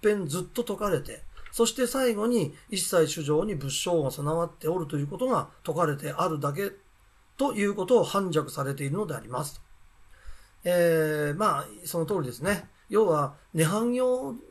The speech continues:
だけが別に仏性常住、常住仏性を言ってるわけではなくて、もうすでにそれは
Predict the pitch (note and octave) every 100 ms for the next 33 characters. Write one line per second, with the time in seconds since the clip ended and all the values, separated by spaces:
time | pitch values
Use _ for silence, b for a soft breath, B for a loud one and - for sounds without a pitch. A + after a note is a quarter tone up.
0 | - G#3+ A3 D4 D4 C4 A#3 C#3+ B -
1 | D#3 F3 E3+ D3 D#3 - A#3+ F3 C#3 E3
2 | D#3 E3 D#3+ D#3 b b - F3 G#3 A#3
3 | G3+ A3 - A#3 D3 C3+ - F3 F#3 C#3
4 | A#2 C3 E3+ - F3+ F3 - b b b
5 | b F3+ G3+ C#3+ B2 - C4+ F3 D3+ E3+
6 | F3 D#3+